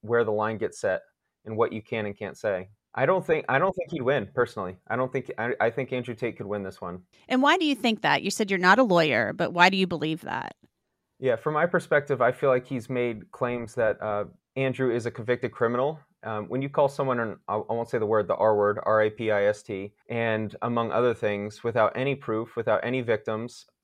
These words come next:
Speaker 1: I'm going through my own defamation case now, and I have, you know, a, a, of course, I'm not an expert in the matter, but I feel like I'm certainly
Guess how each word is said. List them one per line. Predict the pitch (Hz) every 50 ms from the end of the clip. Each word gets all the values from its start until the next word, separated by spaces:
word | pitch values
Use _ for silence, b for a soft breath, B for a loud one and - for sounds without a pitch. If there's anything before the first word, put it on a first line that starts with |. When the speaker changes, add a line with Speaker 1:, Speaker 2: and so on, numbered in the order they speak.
| _ -
Speaker 1:
I'm | - 135 160 175
going | - 170 151 143
through | 156 139
my | 123 110
own | 120 131
defamation | 120 123 110 - 113 110 104 101 - 110
case | - - 101 98 - -
now, | 120 120 113 104
and | 98 101
I |
have, | 104 107 104 95 - _ _
you | - 110
know, | 101 - - 104 101 _ -
a, | 117
a, | 113 - -
of | 117 113 _
course, | - 143 127 - -
I'm | 117 117
not | 117 110 - -
an | 104 - -
expert | 101 113 - - - 113 -
in | - 101 101
the | 95
matter, | 95 95 95 95 104 104
but | 104 104 98 90 - _ -
I | 110
feel | 107 - 123 113
like | 107 104 -
I'm | 104 101 101 98 92 _ _ _ _ -
certainly | - - 143 120 95 120 113 107 104 104 -